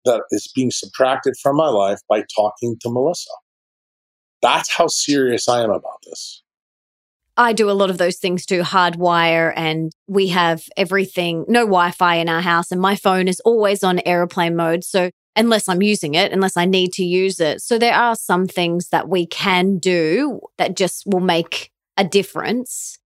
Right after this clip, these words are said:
Speaker 2: Is there anything else that we haven't touched on that you would recommend?
Speaker 1: I think the number one thing that I would recommend, and I think most people who've persisted here, you know, through this hour, you need to educate yourself. And the way you educate yourself is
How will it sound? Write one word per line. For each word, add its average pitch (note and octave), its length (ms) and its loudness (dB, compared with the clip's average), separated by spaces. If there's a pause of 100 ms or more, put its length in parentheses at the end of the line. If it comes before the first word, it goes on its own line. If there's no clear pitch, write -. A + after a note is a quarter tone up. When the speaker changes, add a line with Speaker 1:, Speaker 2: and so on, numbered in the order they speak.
Speaker 2:
Is B3+ 200 2
there C#4+ 200 4
anything C#4+ 440 2
else A3 280 2
that G#3+ 200 2
we G#3 180 4
haven't G3 400 0
touched - 380 -2
on G3 240 2
that F3+ 180 0
you G3+ 160 2
would F#3 180 2
recommend? F3+ 640 2 (120)
Speaker 1:
I B2+ 160 4
think D#3+ 240 0
the C3 80 4
number B2+ 280 2
one A#2+ 240 2
thing A#2 180 2
that G#2+ 120 4
I A2 120 4
would A2 140 0
recommend, A2 520 0
and G#2 100 0
I G2 100 0
think A#2 240 -4 (300)
most A#2 320 -2
people G#2 340 -6
who've A2 280 0 (360)
persisted - 600 -2
here, F#2+ 380 -2 (420)
you A#2 80 -4
know, F#2+ 140 0 (100)
through B2+ 180 2
this A2 180 -2 (140)
hour, G2+ 360 0 (640)
you A#2 120 -4
need A#2+ 220 0
to - 160 0
educate G2 420 -4
yourself. F#2 460 -6
And G#2 100 -4
the G#2 60 0
way A2 140 0
you G#2+ 200 -2
educate A2 440 -2
yourself A#2 420 -2
is G#2 180 -6